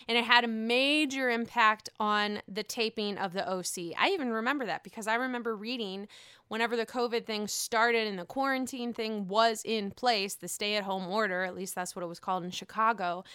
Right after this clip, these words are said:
um, I read that the O C was, like, on pause for filming 'cause they were in the middle, I think, of the, of the season for the taping, and then they just had to cut that shit.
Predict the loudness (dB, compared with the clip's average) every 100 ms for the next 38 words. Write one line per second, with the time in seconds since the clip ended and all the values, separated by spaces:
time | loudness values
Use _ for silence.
0 | -20 -20 -4 0 2 0 -2 -2 0 2
1 | 4 4 2 2 8 8 8 4 -2 0
2 | 0 -2 -2 -4 -4 -4 -2 -2 -2 -6
3 | -2 2 4 4 2 0 4 6 6 4
4 | -2 -6 -8 -8 -4 -4 -4 -8 -10 -8
5 | -6 0 2 2 0 -2 -2 0 0 0
6 | 2 2 4 2 0 -4 -6 -6 -6 -6
7 | -2 0 0 0 -2 -6 -8 -6 -6 -6
8 | -6 -6 -8 -10 -10 -8 -8 -6 -6 -6
9 | -10 -10 -10 -8 -10 -10 -10 -12 -12 -12
10 | -14 _ -12 -10 -12 -10 -10 -12